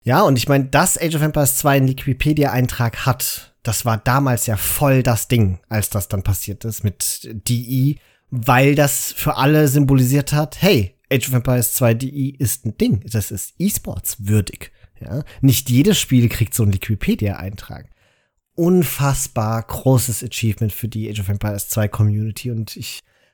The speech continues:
muss sagen, ich hab ja vorher eher so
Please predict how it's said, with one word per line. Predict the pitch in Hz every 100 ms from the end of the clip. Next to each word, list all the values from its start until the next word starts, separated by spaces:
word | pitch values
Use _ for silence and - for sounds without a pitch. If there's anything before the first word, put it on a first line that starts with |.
| -
muss | 147 -
sagen, | 131 127 131 135 135 151 -
ich | 143
hab | 139
ja | 147 131 117
vorher | - 135 139 139 139 135 -
eher | 131 120
so | 110 117 117 113